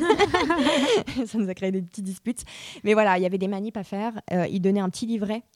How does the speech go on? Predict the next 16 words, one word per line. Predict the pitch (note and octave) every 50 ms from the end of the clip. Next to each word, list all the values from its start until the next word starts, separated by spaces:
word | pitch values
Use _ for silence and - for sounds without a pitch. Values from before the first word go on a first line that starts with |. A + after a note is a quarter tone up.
| - -
où | F#3 F#3+
ils | F#3+ E3
expliquaient, | F#3+ - - G#3 F#3+ - A3+ A#3 A3+
euh, | G3 F3+
les | F3 F3
manipulations | F3 F3 F#3 F3+ G#3 G3 F#3+ F#3 - G#3+
à | F#3+
faire | - G3
sur | - G3 F3+
ton | - F3
téléphone, | - F3+ F#3 F3 - G3+ G3+ G3+
euh, | F3 E3 E3 D#3+ D#3+
pour | - - -
que | - -
ça | E3 - F3
fonctionne. | - F#3 - - G#3 G#3 G3+